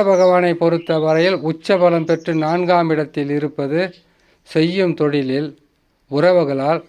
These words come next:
நற்பலன்கள் கட்டாயம் இருக்கும். உங்களுடைய தேவைகளை தகுந்த நேரத்தில் உதவிகள் கிடைக்கும். சூரியன் உச்சம் பெற்று சித்திரை மாதத்தில் மேசராசியில் குருவுடன் சேர்ந்து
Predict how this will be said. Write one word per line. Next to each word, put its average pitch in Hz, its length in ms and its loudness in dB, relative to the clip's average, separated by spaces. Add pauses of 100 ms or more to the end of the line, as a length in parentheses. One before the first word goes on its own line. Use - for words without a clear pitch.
(240)
நற்பலன்கள் 156 840 -2
கட்டாயம் 160 600 0
இருக்கும். 139 460 -4 (720)
உங்களுடைய 165 540 0 (120)
தேவைகளை 160 680 0 (720)
தகுந்த 180 480 2
நேரத்தில் 160 540 -2
உதவிகள் 143 540 -2
கிடைக்கும். 123 460 -8 (1080)
சூரியன் 202 540 0
உச்சம் 170 360 -4
பெற்று 160 360 -2
சித்திரை 180 520 -2
மாதத்தில் 156 640 -2 (420)
மேசராசியில் 156 840 -2 (140)
குருவுடன் 175 640 0
சேர்ந்து 175 540 0